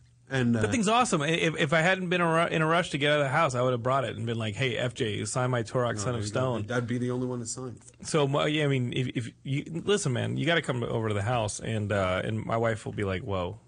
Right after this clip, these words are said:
Speaker 2: you're the guy, Turok, Son of Stone."
Speaker 1: There you go.
Speaker 2: <laughs>
Speaker 1: I'm
Speaker 2: Now
Speaker 1: the
Speaker 2: you have to
Speaker 1: foundation of
Speaker 2: dress
Speaker 1: your
Speaker 2: as
Speaker 1: marriage.
Speaker 2: <laughs>
Speaker 1: That's good.
Speaker 2: Um, now talk about this project that you've got going on right now that Archaea put out.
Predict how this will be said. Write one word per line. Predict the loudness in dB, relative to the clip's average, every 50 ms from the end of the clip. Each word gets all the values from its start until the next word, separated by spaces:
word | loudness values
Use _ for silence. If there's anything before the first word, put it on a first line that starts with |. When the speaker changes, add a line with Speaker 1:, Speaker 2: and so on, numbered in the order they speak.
| _ -14 -8
Speaker 2:
you're | -6 -4 -4
the | -2
guy, | -2 -2 0 0 -2 -4
Turok, | -6 -6 -6 -6 -6 -6 -8 -10
Son | -10 -10
of | -10 -12
Stone." | -8 -8 -6 -6 -6 -6 -8
Speaker 1:
There | -8 -12
you | -14 -16 -20 -20 -14 -14 -14 -12 -12 -8 -6
go. | -4
Speaker 2:
<laughs> |
Speaker 1:
I'm | 0 2
Speaker 2:
Now | 2
Speaker 1:
the | 2 4
Speaker 2:
you | 4 4
have | 4
to | 4
Speaker 1:
foundation | 2 2 0
of | -2 0
Speaker 2:
dress | 0 0 0 2 0
Speaker 1:
your | 0
Speaker 2:
as | 0 0 0
Speaker 1:
marriage. | -2 -2 -4 -6 -8 -12 -10 -4 0
Speaker 2:
<laughs> | 2 2 2 0 -2 -2 0 0 0 0 0 -2 -2 -2 -2
Speaker 1:
That's | -4 -4 -2 -2 -4 -4 -2 -2 -2
good. | -2 0 2
Speaker 2:
Um, | 2 4 4 4 4 2 2 2
now | 2 2 2 2
talk | 0 0 0 0 2 2
about | 2 2 2 2 2 0 -4 -4 -4 0
this | 2 2 2 2 -2 -6 -10 -8 -2
project | 0 0 2 2 0 -2 -4
that | -4
you've | -4 -4 -4 -2
got | -2 -2 -2 0 0
going | -2 0 0 0
on | 0 0 0 0
right | 0 0 -2 -2 -2
now | -4 -2 -2 -2 -2
that | -2 -2 -2
Archaea | -2 -4 -4 -4 -4 -4 -2 -4 -4
put | -6 -8 -6 -6
out. | -6 -8 -12